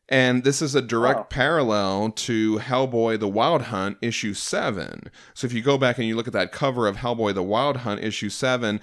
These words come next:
Speaker 1: it's got Hellboy in the Beast of Apocalypse version with the horns and everything, and he's, like, towering over this destroyed city.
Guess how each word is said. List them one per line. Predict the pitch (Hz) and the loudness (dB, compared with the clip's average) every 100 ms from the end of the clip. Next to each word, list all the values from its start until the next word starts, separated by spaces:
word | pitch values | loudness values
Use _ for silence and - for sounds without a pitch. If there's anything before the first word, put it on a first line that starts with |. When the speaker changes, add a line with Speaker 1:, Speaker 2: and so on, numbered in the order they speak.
| - | -8
Speaker 1:
it's | 113 | -2
got | 127 117 | 0 0
Hellboy | 117 117 117 | 0 0 0
in | 107 | 0
the | 95 | 0
Beast | 120 123 | -2 -2
of | 107 | -4
Apocalypse | 95 - 131 127 110 98 | -6 -2 -2 -2 -6 -4
version | 98 98 101 98 | -2 -2 -2 -6
with | 95 | -6
the | 107 | -6
horns | 135 123 117 110 | -2 0 0 0
and | 104 | 0
everything, | 104 107 101 101 95 | 0 -2 -4 -4 -4
and | 95 | -4
he's, | 104 101 | -6 -6
like, | 98 90 | -4 -4
towering | - 98 98 95 87 | -4 -2 0 0 -2
over | 90 90 | -4 -4
this | 85 85 | -6 -8
destroyed | 80 87 - 90 80 80 | -10 -12 -6 -4 -4 -6
city. | - 90 71 - - | -6 -6 -6 -12 -14